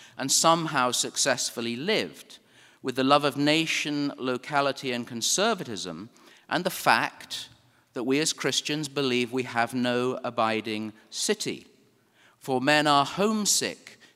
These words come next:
in their homes and strangers under the sun," wrote Chesterton in one of his poems. But we also love our homes, our families, our people, despite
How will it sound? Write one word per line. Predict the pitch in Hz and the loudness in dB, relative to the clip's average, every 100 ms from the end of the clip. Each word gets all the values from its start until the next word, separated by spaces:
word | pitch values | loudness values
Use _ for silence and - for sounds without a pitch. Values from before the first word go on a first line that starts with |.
| - | -6
in | 131 127 | -2 -2
their | 123 117 | 0 0
homes | 110 135 131 107 101 98 104 - - - - | -2 -2 -2 -2 -6 -10 -10 -10 -12 -20 -10
and | 123 | -4
strangers | 120 - - 160 170 165 147 113 101 90 - - _ | -2 -2 0 0 0 -2 -4 -4 -6 -6 -8 -10 _
under | - 120 113 | -6 -6 -6
the | 110 | -8
sun," | 110 - 139 113 95 | -6 -2 -2 -4 -6
wrote | 107 - | -6 -8
Chesterton | - 117 117 110 120 107 | -8 -10 -10 -14 -12 -8
in | 107 | -6
one | 107 | -6
of | 104 | -8
his | 107 | -12
poems. | - 151 151 98 71 - - - _ _ _ _ _ | -10 -8 -8 -8 -12 -16 -16 -16 _ _ _ _ _
But | 123 | -2
we | 123 | 2
also | 131 135 156 | 2 0 -2
love | 156 196 226 | 0 4 4
our | 156 110 | 4 4
homes, | 110 85 67 67 - | 0 -8 -10 -10 -6
our | 104 | -4
families, | 104 107 98 95 101 | -2 -2 -2 -4 -6
our | 127 123 | -4 -4
people, | - 110 - 98 135 - - - | -4 -12 -10 -12 -14 -20 -20 -6
despite | 165 - - - 220 214 - - | 0 0 2 4 4 2 -6 -14